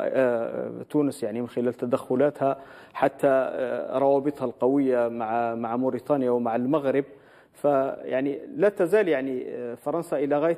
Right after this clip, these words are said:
اليوم تمارس دورا معيقا ل-، ل-، يعني، للتحرر وللديمقراطية في المنطقة.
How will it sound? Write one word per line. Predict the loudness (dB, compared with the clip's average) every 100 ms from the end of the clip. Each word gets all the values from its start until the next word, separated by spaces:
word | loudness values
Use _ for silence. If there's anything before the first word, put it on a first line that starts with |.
| 0
اليوم | -2 -2
تمارس | -4 0 2 0 -2
دورا | 0 2 2 2 0 -4 -20 -20 -20 _ -2
معيقا | 2 6 4 4 0
ل-، | 0 0 0 0 -2 -4 -6 -8 -6
ل-، | -4 -2 -4 -8 -10 -12 -10
يعني، | -6 -6 -6
للتحرر | 0 2 2 0 -2 0 2 2 2
وللديمقراطية | 0 -2 0 0 2 0 2 2
في | 2 2
المنطقة. | 0 -2 -6 -10